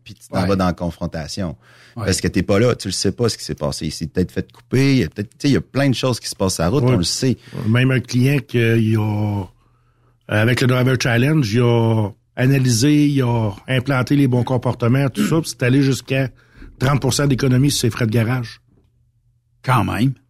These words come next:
Speaker 1: C'est
Speaker 2: Imagine
Speaker 1: énorme.
Speaker 2: trente pour cent d'économie.
Speaker 3: C'est, c'est de l'argent, là.
Speaker 1: C'est énorme.
Speaker 2: Un garage, c'est là, ça, ça dépense d'un garage, hein.
Speaker 1: Ben, c'est la grosse, c'est, c'est la plus grosse dépense, puis c'est là que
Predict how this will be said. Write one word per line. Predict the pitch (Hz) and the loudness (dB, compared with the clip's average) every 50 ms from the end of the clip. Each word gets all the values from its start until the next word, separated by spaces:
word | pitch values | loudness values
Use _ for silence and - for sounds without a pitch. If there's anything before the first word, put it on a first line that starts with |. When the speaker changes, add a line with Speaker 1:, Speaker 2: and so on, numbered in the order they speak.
| _ _ _ _ _ _ _ _ _ _ | _ _ _ _ _ _ _ _ _ _
Speaker 1:
C'est | - - 104 98 | -6 -2 0 2
Speaker 2:
Imagine | - - 104 98 165 | 2 2 2 2 2
Speaker 1:
énorme. | 165 127 - | 2 0 -2
Speaker 2:
trente | - - 117 135 135 - - | -4 -2 0 0 0 0 -2
pour | - 120 - - | -4 -4 -4 -4
cent | - - 135 143 147 | -2 0 2 2 2
d'économie. | 104 101 - - 117 101 101 101 92 90 101 117 131 139 127 - | 0 -2 -2 0 0 2 2 2 0 2 2 2 2 2 0 -2
Speaker 3:
C'est, | - - | -2 -2
c'est | 127 | 0
de | 120 113 | 0 2
l'argent, | 131 127 113 113 113 131 | 0 0 2 2 2 2
là. | 156 160 151 | 2 2 2
Speaker 1:
C'est | 131 120 | 0 0
énorme. | 123 82 87 | -2 -4 -2
Speaker 2:
Un | 90 120 | -2 -2
garage, | 113 131 120 113 110 131 147 147 110 - - | 0 0 0 0 0 0 -2 -2 -2 -4 -4
c'est | 117 110 98 | -2 -2 -2
là, | 98 117 123 123 117 104 90 | 0 0 2 2 2 0 -2
ça, | 87 110 - | -2 -4 -4
ça | - - 110 | -2 -2 -2
dépense | 101 120 113 - 131 131 123 107 90 | 0 -2 0 0 0 -2 -2 -2 -6
d'un | 87 98 92 | -8 -8 -4
garage, | 85 - 90 90 98 98 90 82 82 85 | -4 -4 -2 -2 -2 -4 -4 -4 -6 -8
hein. | 92 98 | -8 -6
Speaker 1:
Ben, | 98 104 104 101 | -2 -2 -2 -2
c'est | - - 113 | -2 -4 -4
la | 98 92 95 | -2 -2 -2
grosse, | 95 95 120 123 - | -2 -2 -2 -2 -2
c'est, | - - 92 - | -4 -10 -12 -12
c'est | - - 98 | -8 -4 -2
la | 98 - | -2 -2
plus | 82 101 | -2 -2
grosse | 98 104 101 123 120 | 0 0 0 0 2
dépense, | 113 95 85 - 92 110 131 127 117 120 | 0 0 0 0 0 0 0 0 -2 -4
puis | - - - | -8 -12 -14
c'est | - - - 95 | -10 -6 -2 0
là | 95 101 110 123 | 0 2 0 0
que | - - 92 85 | 0 -2 -4 -4